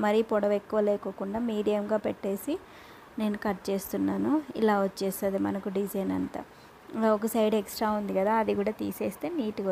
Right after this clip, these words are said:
వచ్చేస్తది. ఇలా మనం డిజైన్ ఇలా కంప్లీట్ చేసేసుకోవచ్చు. ఇలా నీట్‌గా వేసుకుంటే one by one చాలా బాగుంటుందండి. డిస్టెన్స్ మెయింటైన్ చేసుకుంటూ, డిస్టెన్స్ మరీ ఎక్కువ కాకుండా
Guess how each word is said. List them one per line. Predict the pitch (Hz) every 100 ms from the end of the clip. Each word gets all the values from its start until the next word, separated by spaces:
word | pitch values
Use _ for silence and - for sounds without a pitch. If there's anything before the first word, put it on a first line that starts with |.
| 185
వచ్చేస్తది. | - 190 - 208 233 370 - - - - - - - - 214
ఇలా | 202 202
మనం | 208 208 202
డిజైన్ | 202 214 208 247 330 302
ఇలా | 214 208 -
కంప్లీట్ | 196 196 202 -
చేసేసుకోవచ్చు. | 202 202 196 - 202 196 - 330 - - - - 220
ఇలా | 220 226 294 226
నీట్‌గా | 220 220 220 233 226
వేసుకుంటే | 208 - 208 196 220 214
one | 196 196
by | 208 202
one | 196 214 233
చాలా | 208 196 202
బాగుంటుందండి. | 208 202 202 202 196 196 196 285 - - - - -
డిస్టెన్స్ | 214 208 226 220 220 220
మెయింటైన్ | 202 202 202 202 202
చేసుకుంటూ, | 202 - 208 190 247 233
డిస్టెన్స్ | 214 - 220 214 220
మరీ | 196 208 196
ఎక్కువ | - 208 196
కాకుండా | 190 - 196 233